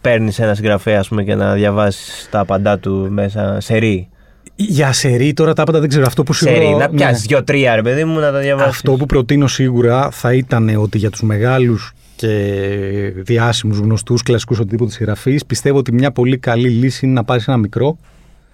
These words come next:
Speaker 1: Μμ.
Speaker 2: να δεις αν σ' αρέσει και μετά πας στο μεγάλο.
Speaker 1: Μμ.
Speaker 2: Δηλαδή, το ίδιο ισχύει για τον Τζόις. Υπάρχουν διβλινέζοι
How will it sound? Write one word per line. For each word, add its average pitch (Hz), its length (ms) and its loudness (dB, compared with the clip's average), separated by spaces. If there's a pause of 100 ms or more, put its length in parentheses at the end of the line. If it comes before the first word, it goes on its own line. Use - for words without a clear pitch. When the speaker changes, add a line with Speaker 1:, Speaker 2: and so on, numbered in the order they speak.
Speaker 1:
Μμ. 117 240 -2
Speaker 2:
να 110 120 0
δεις 120 160 0
αν 127 80 0
σ' - 100 -10
αρέσει 120 320 -2
και - 100 -8
μετά 127 120 -2
πας 123 120 -4
στο - 100 -4
μεγάλο. 104 380 0 (100)
Speaker 1:
Μμ. - 40 -8
Speaker 2:
Δηλαδή, 120 200 2
το 127 100 2
ίδιο 131 120 4
ισχύει 127 160 -2
για 127 120 2
τον 113 120 0
Τζόις. 107 240 0
Υπάρχουν 123 280 0
διβλινέζοι 120 580 -2